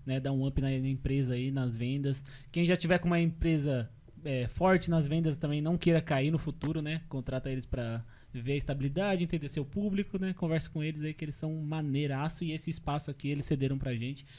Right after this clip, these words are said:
né? Acreditaram aí no nosso projeto e falaram que a gente pode usar os, o, o nosso piloto e nossa primeira temporada aqui tranquilamente.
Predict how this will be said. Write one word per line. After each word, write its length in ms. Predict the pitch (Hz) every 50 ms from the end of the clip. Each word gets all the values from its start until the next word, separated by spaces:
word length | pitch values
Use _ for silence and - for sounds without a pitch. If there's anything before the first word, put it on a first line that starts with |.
| - - - - - - -
né? 260 | - 123 123 123 123 120
Acreditaram 680 | 117 - 127 131 120 127 - - 131 127 131 127 123
aí 100 | 120 120
no 120 | 117 113 110
nosso 360 | 110 110 110 - - 107 101 -
projeto 540 | - - 135 135 131 165 202 220 226 226 220
e 40 | 190
falaram 260 | - 202 190 185 185
que 80 | - 190
a 20 |
gente 140 | 185 170 -
pode 200 | - 190 180 170
usar 200 | 175 160 165 160
os, 180 | 160 156 - - - - -
o, 320 | 156 151 147 143 139 139 139 -
o 60 | 143
nosso 240 | 147 143 139 - -
piloto 440 | - 143 131 131 147 160 156 - 160
e 60 | 156
nossa 260 | 151 147 139 - 156
primeira 300 | - 147 139 139 135 139
temporada 420 | 135 135 135 131 120 117 120 123
aqui 160 | 120 - - 120
tranquilamente. 1120 | - - 139 135 123 - 135 120 107 101 98 92 87 85 - - - - - - -